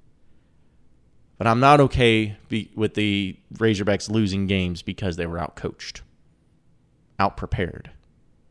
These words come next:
That can't happen. And I think that we will get a dose of reality this season that, you know what? Barry Odom,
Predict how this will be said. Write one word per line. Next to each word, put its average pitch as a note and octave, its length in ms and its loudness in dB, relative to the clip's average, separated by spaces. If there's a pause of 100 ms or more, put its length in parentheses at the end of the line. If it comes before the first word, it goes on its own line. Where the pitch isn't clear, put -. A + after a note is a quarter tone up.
(400)
That G#2+ 200 0
can't A2 220 -4
happen. G2 400 -6 (960)
And F#2 140 -4
I F2+ 40 -2
think G#2 220 -2
that G2 400 0
we A2 140 0
will G#2 140 2
get G2 180 2
a F#2+ 40 0
dose G2+ 440 0 (380)
of F#2 120 -4
reality A2 460 4
this G#2 160 -2
season F#2 400 -2
that, D#2+ 120 -6
you F#2+ 60 -4
know A#2+ 140 2
what? C#3+ 340 -2 (800)
Barry B2 300 8
Odom, C3+ 260 6